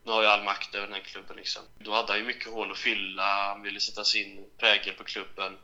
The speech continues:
sin struktur. Han tog in till exempel, eh, re-, rekryteringschefen Sven Mislintat, som var i Dortmund. Men han lämnade ju efter bara något år när st-, nya styrelsen kom in. Alltså, han blev ju utlovad en viss värvningsstrategi som inte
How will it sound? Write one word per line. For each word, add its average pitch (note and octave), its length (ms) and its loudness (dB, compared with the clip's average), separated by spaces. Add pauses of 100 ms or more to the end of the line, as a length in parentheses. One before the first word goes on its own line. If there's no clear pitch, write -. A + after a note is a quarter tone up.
(120)
sin G#2 200 -4
struktur. G2 680 -4 (120)
Han A2 140 0
tog G#2+ 260 -6
in G#2 260 -2
till G#2 100 -8
exempel, F#2+ 680 2
eh, F#2 60 4 (720)
re-, G#2 240 4
rekryteringschefen G2 1300 0
Sven G2+ 260 2
Mislintat, G2 680 0 (140)
som G2+ 320 -8
var G2 100 -2
i G2+ 40 -2
Dortmund. F#2+ 520 -4 (220)
Men G#2 100 -2
han G2+ 260 2
lämnade G2 360 2
ju G2 80 6
efter - 240 -4
bara F#2+ 240 2
något F#2+ 160 -10
år G2+ 360 -4 (120)
när G#2+ 100 -8
st-, - 320 0
nya G2 200 2
styrelsen G#2 360 0
kom G#2 160 -8
in. G#2 180 -6 (160)
Alltså, A2 240 2
han G#2+ 100 2
blev G#2+ 160 0
ju A2+ 140 0
utlovad G#2 760 2
en G#2 140 -8
viss - 460 4
värvningsstrategi G#2 1000 -2
som G#2+ 220 4
inte G#2+ 140 -12